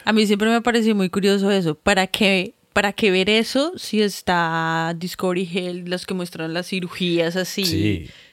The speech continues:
Speaker 1: en pleno? A mí me gusta más ver eso. <laughs>
Speaker 2: Bueno,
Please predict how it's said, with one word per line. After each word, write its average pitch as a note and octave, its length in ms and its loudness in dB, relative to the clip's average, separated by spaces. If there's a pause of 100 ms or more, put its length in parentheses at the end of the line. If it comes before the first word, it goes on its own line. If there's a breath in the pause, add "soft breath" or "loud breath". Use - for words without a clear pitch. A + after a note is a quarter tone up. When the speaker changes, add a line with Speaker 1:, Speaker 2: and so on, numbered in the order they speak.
Speaker 1:
en F#3 200 -2
pleno? F#3 800 -2 (340 soft breath)
A F#3+ 80 -4
mí F#3+ 100 -4
me A#3 100 -6
gusta B3+ 240 -4
más F#3+ 180 0
ver F3 140 0
eso. F3+ 280 0 (120)
<laughs> A3 120 -2
Speaker 2:
Bueno, C3+ 240 6